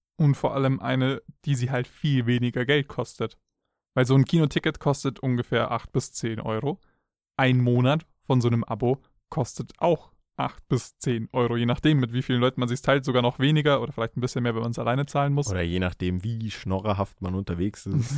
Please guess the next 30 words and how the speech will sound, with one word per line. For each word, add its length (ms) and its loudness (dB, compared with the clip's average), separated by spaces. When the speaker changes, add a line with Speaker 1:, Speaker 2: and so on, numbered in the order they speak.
Speaker 1:
<laughs> 240 0
Das 100 0
ist 160 -6
ein 60 -2
ganz 200 -2
wichtiger 280 -2
Punkt. 260 -2
Speaker 2:
Mhm. 680 0
Speaker 1:
Aber 180 4
dementsprechend 540 4
kann 160 2
man 120 4
einfach 280 0
einen 380 6
Monat 520 4
lang 280 2
so 160 0
viele 340 -2
Filme 400 0
anschauen, 460 -2
wie 160 0
man 360 0
will. 320 2
Oder 400 4
für 340 0
ein 200 0
einziges 480 -2
Erlebnis 720 -4
und 180 -6
für 140 -6